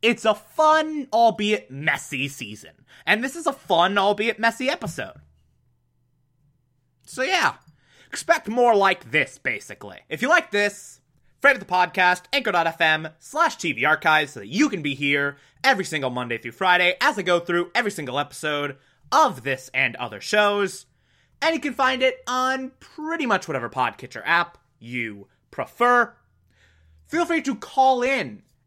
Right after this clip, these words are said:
as well. It's just a push of a button on the Anchor app. I will play those on the show from time to time if you feel so inclined to send those in.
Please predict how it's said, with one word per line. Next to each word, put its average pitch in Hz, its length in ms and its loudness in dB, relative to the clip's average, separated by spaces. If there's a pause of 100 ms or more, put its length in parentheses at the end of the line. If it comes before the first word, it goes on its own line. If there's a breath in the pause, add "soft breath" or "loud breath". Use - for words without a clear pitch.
(100)
as 202 640 4 (220)
well. 165 480 2
It's - 220 -14
just - 300 -4
a 127 60 -8
push - 240 -4
of 156 60 -10
a 139 60 -6
button 190 400 -2 (420)
on 240 200 2
the 156 120 2
Anchor 135 280 -2
app. 180 340 2 (1700)
I 285 120 6
will 262 120 2
play 180 160 0
those 165 200 0
on 160 80 -4
the 151 60 -6
show 160 300 4
from 233 260 0
time 139 220 0
to 117 60 -12
time 165 420 2 (320 soft breath)
if - 160 -2
you 202 60 -14
feel 180 160 0
so 156 200 -4
inclined 147 600 2 (200)
to 123 400 0 (140)
send 117 560 0 (180)
those 120 600 -2 (260)
in. 226 400 0